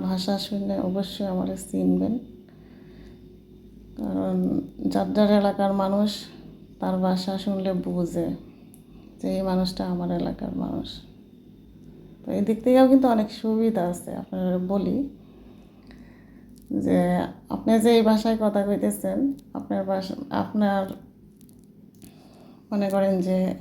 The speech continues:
আপনার এলাকার মানুষ যখন আপনার ভিডিওটা দেখব, তখন সে অবশ্যই চিনব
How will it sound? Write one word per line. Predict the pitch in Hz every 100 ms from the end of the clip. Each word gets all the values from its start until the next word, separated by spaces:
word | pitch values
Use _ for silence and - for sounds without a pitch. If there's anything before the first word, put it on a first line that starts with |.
| - - - - - - - - - -
আপনার | - 196 196
এলাকার | 196 190 196 190
মানুষ | 196 208 208
যখন | 208 202
আপনার | 190 196 190
ভিডিওটা | 190 202 185 180 - 175
দেখব, | 190 175 180 226 - - - - - - - - -
তখন | - 220 220
সে | 226 220
অবশ্যই | 214 214 214 208
চিনব | 185 175